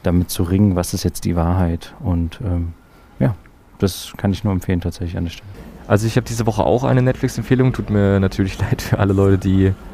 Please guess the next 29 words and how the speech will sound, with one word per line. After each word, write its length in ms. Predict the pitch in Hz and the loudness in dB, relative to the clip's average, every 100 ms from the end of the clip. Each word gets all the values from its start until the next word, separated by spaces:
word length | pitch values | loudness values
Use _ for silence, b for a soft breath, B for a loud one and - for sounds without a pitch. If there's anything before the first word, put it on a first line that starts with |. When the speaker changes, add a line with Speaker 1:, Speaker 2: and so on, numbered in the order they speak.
| - - | -12 -2
Speaker 2:
äh, 180 | 82 | 0
kein 160 | 90 98 | 2 2
Netflix 340 | 104 - - | 2 0 0
haben, 240 | 110 117 110 | 2 2 2
aber 300 | 90 95 95 - | 2 2 0 2
wir 100 | 92 | 2
haben 120 | 90 | 4
ja 60 | |
letzte, 320 | 87 82 - 80 - - | 2 0 -4 -6 -6 -4
die 40 | 85 | 0
letzten 280 | 87 - 85 | 0 0 -2
Folgen 300 | 85 82 - | -2 -2 0
einige 260 | 85 85 | 2 2
YouTube-Sachen 480 | 87 95 - 87 78 | 2 0 -2 -2 -2
empfohlen. 400 | 85 - 90 101 B B B B - | -2 0 2 2 B B B B 2
Ähm, 720 | 92 95 98 95 95 95 95 | 4 4 2 2 2 2 2
dieser 200 | 107 110 | 0 0
Film 260 | - 104 104 | 2 2 4
heißt 300 | 98 - - | 2 2 -6
Sea 160 | - - | -8 -4
Piracy 600 | - 123 127 127 127 135 - B B B B - | 2 4 4 2 -2 -2 -4 B B B B 0
und 500 | 98 98 92 95 95 | 4 4 4 2 0
ist 180 | - - | -4 -2
auch 100 | 101 | 2
jetzt 160 | 98 - | 0 0
vor 100 | - | -4
kurzem 300 | 104 - 78 | -4 -4 -2
erst 260 | 98 - | -2 -2
rausgekommen. 600 | - 104 - - 110 113 | -4 -4 -6 -4 -2 -2